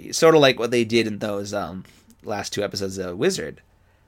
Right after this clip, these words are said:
I don't know, I, I dig that a lot. Like, it's a nice kind of, uh, a catch-all explanation for it and stuff like that. So, yeah, the bad guys' plan has gone into action. And also, I think it's around this point that we finally hear from the true leader of Baden, who is this, uh, gigantic kind of brain skull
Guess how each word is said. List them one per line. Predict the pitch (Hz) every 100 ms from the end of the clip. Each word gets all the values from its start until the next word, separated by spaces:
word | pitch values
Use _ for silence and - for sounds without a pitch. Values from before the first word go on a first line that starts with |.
| -
I | 156
don't | 202 220
know, | 131
I, | 101 120
I | - 123
dig | 139 147
that | 143 127
a |
lot. | 120 113 76
Like, | 60 92
it's | 101
a | 113
nice | 107 107 101
kind | - 104 98
of, | 98
uh, | 98 -
a |
catch-all | - - 95 - 98 95
explanation | 92 - - 92 92 98 - -
for | - -
it | -
and | -
stuff | - -
like | -
that. | - 50 - _ _ _ _ _ _ _ _
So, | - - - 165 170 113 80 - _ _ _ - -
yeah, | 135
the | 117
bad | 113 135 147
guys' | 143 135 120 -
plan | - 131 131
has | 120
gone | - 127
into | 120 123
action. | 117 120 - 139 123 120 - _ _ _ _ -
And | 123 156 147
also, | 160 - 127
I | 123
think | 233
it's | 214 165
around | 160 156
this | 143
point | - 143 127
that | 120
we | 123
finally | - 127 131 123
hear | - 123 117
from | 113 110 104
the |
true | 107 - 202
leader | 202 160 117
of | 101
Baden, | 101 101 98 87 87 92
who | 98
is | 104
this, | - 101 -
uh, | 98 92
gigantic | 85 98 95 127 120 110
kind | 110 101
of | 95
brain | 110 110 113 110 110 107
skull | - - 117 107 104 104 101